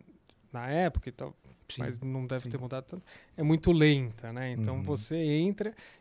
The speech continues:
Speaker 1: e pra você, de fato, ascender, é, existe uma questão temporal que, de alguma maneira, ela também rege o rumo das carreiras, né? Obviamente que É, toda e qualquer corporação, empresa tenta aplicar algo de meritocracia, mas pra mim ficava muito caro,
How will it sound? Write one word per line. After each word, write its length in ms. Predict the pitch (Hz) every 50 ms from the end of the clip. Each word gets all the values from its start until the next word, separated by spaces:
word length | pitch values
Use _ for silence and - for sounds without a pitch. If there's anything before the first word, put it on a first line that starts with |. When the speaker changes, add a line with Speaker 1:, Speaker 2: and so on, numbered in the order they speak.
| _ -
Speaker 1:
e 80 | 143
pra 160 | 143 - 151 143
você, 260 | 143 139 - - 151
de 80 | 165
fato, 320 | 156 - - 147 - - 147
ascender, 800 | 139 - - - 143 135 131 127 147 165 202 196 175 135 113 - - - - - -
é, 540 | 151 131 127 127 127 127 123 123 123 131 - -
existe 760 | 139 135 131 120 113 127 139 143 139 - - - 151 151 - - - - - _ _ _ _ _ _ _ - _ _ 285
uma 220 | 262 247 220 208
questão 340 | - - 190 - - 220 214
temporal 840 | - - 220 220 208 - 190 170 156 156 160 180 196 202 185 - - - -
que, 160 | - 170 175
de 120 | 165 170 175
alguma 280 | 170 165 175 180 175
maneira, 600 | 170 170 160 147 147 160 170 180 180 175 180 175 -
ela 340 | 156 151 151 160 165 165 160
também 480 | - - 175 170 165 143 147 156 175
rege 560 | 170 143 - 135 143 147 143 131 113 120 120 - - - - - _ _
o 100 | - 135
rumo 300 | 120 107 135 127 123 123
das 180 | 120 123 120 -
carreiras, 560 | - 127 120 - - 131 123 - 123 127 -
né? 100 | 143 139
Obviamente 580 | 139 139 147 151 156 151 147 151 151 147 - -
que 200 | - 143 135 - - - - - - - - - -
É, 140 | 76 71 - -
toda 240 | - 139 147 139 139
e 40 | 123
qualquer 300 | - 135 127 - - 131
corporação, 540 | - 139 135 - - 135 135 - - 147
empresa 380 | 139 127 - 143 139 131 127 123
tenta 320 | - - 147 151 143 -
aplicar 380 | 135 - - 139 131 - 147 135
algo 280 | 135 139 139 127 135 127
de 140 | - 131
meritocracia, 960 | 131 135 131 127 131 127 127 147 135 - 156 151 147 - - - 202 214 220 214
mas 220 | 202 196 202 196
pra 120 | - - 190
mim 140 | 180 190 196
ficava 260 | - - 214 214 208
muito 240 | 208 214 214 - -
caro, 300 | - 196 202 208 208